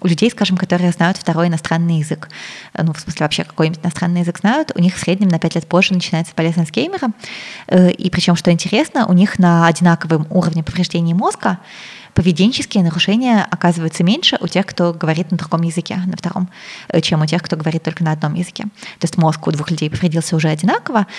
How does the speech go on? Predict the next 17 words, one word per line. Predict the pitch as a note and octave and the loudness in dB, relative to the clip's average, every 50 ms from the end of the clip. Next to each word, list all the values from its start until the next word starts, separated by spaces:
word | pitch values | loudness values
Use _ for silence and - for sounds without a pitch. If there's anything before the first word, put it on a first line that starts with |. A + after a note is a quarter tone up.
| - - - | -10 -2 2
но | F3+ E3+ D#3 | 2 4 4
при | - - F#3+ | 4 2 2
этом | - A#3+ G#3+ | 2 4 4
на | F#3+ F3+ | 4 4
поведении | - D#3+ E3 D3+ A3+ C#4+ D#4+ C4 | 4 2 0 0 0 0 0 -2
это | - - | -2 0
сказывается | - F#3 E3+ E3+ D#3 - E3+ | 0 0 2 0 -2 0 0
меньше | F3 A3+ E4+ - - | 0 0 0 0 -4
у | B3 | -2
того | - D#3+ F3 | -2 -2 -2
человека, | - - F3+ E3 G#3 - - | -2 -2 0 0 -2 -2 -4
у | |
которого | - F#3+ - E3+ E3 D#3 D#3+ | -6 -2 -2 0 0 2 2
мозг | D#3 E3 G#3 - - | 2 2 0 0 0
был | F3+ E3+ D#3 | 0 0 2
более | D#3 E3 E3 E3 | 2 2 2 0
тренированный | D#3+ - E3+ D#3+ D#3+ - D3+ C#3+ - - F#3 F#3+ - | 0 0 0 0 2 2 0 0 -2 -4 -6 -6 -8